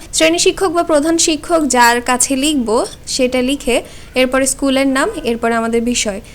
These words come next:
বাংলা অঞ্চলের মানুষের অনন্যতা ও বৈচিত্র্য অনুধাবন করে বিভিন্ন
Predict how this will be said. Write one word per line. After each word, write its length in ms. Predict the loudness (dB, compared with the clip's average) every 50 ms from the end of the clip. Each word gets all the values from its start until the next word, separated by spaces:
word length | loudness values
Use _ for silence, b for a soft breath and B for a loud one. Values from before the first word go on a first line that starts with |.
| B B B 0
বাংলা 360 | 2 4 4 4 4 4 4 2
অঞ্চলের 380 | 2 0 0 -2 0 0 2
মানুষের 460 | 2 4 4 4 2 2 0 0 0
অনন্যতা 720 | 0 0 0 0 0 2 2 2 2 0 0 0 0 0 0
ও 180 | 2 2 2 2
বৈচিত্র্য 560 | 2 2 2 2 2 2 0 -2 0 0 0
অনুধাবন 600 | 2 2 2 2 0 0 0 0 0 2 2 2
করে 280 | 2 2 0 0 0 0 0
বিভিন্ন 580 | 0 0 -2 0 0 0 2 2 2 0 -2